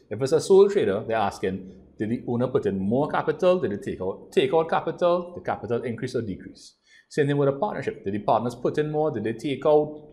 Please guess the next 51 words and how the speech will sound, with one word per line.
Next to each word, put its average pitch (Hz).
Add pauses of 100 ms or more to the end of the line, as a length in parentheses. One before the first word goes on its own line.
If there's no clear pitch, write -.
(160)
What's 107
the 123
story? 95 (380)
For -
L 123
L 120
Cs, 208 (760)
did 107
they, 117 (300)
did 113
they 123
issue 131
more 147
shares? 196 (260)
Did 190
they 101
buy 92
back 113
shares? 180 (280)
What 110
happened 120
to 127
the 123
reserves? 107
So 104
capital 143
structure. - (320)
And 101
also, 156
when 131
you 151
get 147
to 151
forms, 107
if 135
you, 175
if 143
you're -
gonna 127
do 120
cape, -
you 113
will 117
learn 143
that, 135
that 113
the 117
liabilities, 107
the 98
long-term 101
liabilities, 110